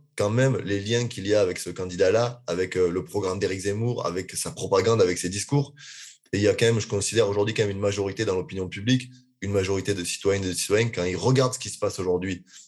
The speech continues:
euh, sur le territoire, quand ils voient que des gens sont arrêtés parce qu'ils sont en train de s'armer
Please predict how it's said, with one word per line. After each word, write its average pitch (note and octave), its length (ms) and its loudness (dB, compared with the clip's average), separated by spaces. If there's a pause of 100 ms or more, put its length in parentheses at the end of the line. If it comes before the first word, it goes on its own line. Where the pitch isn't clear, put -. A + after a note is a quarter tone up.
(160)
euh, E2+ 260 2
sur - 160 0
le F#2 120 2
territoire, F2+ 420 2
quand F#2+ 80 -4
ils F#2 140 -2
voient G2 100 2
que F#2+ 60 -6
des F#2+ 100 0
gens G#2 160 0
sont G2 180 -2
arrêtés F#2+ 300 0
parce D#2+ 160 -4
qu'ils E2+ 140 -12
sont F#2 100 -6
en F2+ 60 0
train F#2 160 -4
de F2 80 -2
s'armer G2+ 500 -2